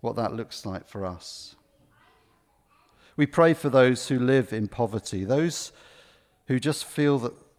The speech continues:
life is hard because they don't know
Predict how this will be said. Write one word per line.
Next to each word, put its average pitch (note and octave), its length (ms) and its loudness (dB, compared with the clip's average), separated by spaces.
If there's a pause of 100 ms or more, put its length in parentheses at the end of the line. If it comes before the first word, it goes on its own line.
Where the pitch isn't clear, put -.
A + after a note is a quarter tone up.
(440)
life C#3 480 -2
is A#2 180 -6
hard C#3+ 460 0
because G#2+ 300 -10
they A2 120 -2
don't C3+ 220 -2
know A2+ 500 0